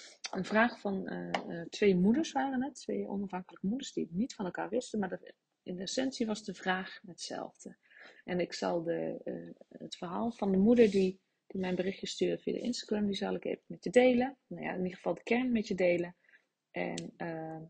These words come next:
daarna zal ik, eh, eh, eh, mijn visie erover geven, want ik heb daar wel een mening om. En ik heb daar ook wel, nou ja, een soort van ervaring. Maar daar kom je dan zo wel achter. Oké.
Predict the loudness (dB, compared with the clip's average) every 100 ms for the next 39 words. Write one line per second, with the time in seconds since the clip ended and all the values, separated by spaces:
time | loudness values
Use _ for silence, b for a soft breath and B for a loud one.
0 | _ _ _ _ _ _ _ _ _ _
1 | _ _ -12 -10 -4 -4 -4 -6 -6 -8
2 | -10 -12 -14 -14 -14 -16 -18 -20 -20 -20
3 | _ _ _ -8 -6 2 4 4 -2 -4
4 | -8 -10 -12 -12 -10 -14 -12 -12 -10 -8
5 | -8 -8 -6 -6 -6 -6 -2 -2 -2 -4
6 | -2 -2 0 -2 -4 b b b b b
7 | _ _ _ _ _ _ -10 -6 -4 -4
8 | -4 4 4 4 4 4 2 4 2 2
9 | -6 -16 -18 -16 -14 -12 -12 -12 -12 -10
10 | -10 -12 -18 -20 -20 _ _ _ _ _
11 | _ -20 _ _ -14 -6 -2 -4